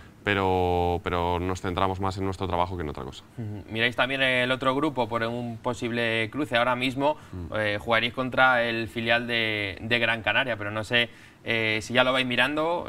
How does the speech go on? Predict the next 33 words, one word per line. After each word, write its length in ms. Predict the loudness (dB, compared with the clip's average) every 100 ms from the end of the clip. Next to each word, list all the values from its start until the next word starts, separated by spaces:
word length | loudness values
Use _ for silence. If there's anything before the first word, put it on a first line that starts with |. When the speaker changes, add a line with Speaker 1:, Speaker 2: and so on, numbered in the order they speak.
| -10 -6
Speaker 2:
quedan 220 | -4 -2
siete 220 | -2 -2
jornadas, 480 | 0 2 4 2 0
al 80 | -8
final 240 | -2 0
de 100 | 0
que 80 | -2
te 120 | -2
des 160 | -2 0
cuenta, 460 | -2 2 0 0 -6
se 100 | -8
está, 440 | 2 4 4 2
se 60 | 0
está 160 | 0
Speaker 1:
Sí. 60 | 0
Speaker 2:
disputando, 420 | -2 0 0 2
Pablo. 240 | 0 -2 -10 -18 -20 -20 -20 -20 -20 -4
Speaker 1:
A 80 | 0
ver, 220 | 0 0 -6 -20 -4
eh, 640 | 0 2 2 2 0 -2 -6 -8
yo, 400 | 0 2 4 2
yo 160 | 0 -2
sí 120 | 0
que 80 | 0
lo 80 | 2
miro 160 | 2
bastante 260 | 0 0 -2
a 40 |
menudo, 340 | 0 0 0 2
más 240 | 0 -2
que 60 | -2
nada 160 | -2
porque 520 | 0 0 0 0 -2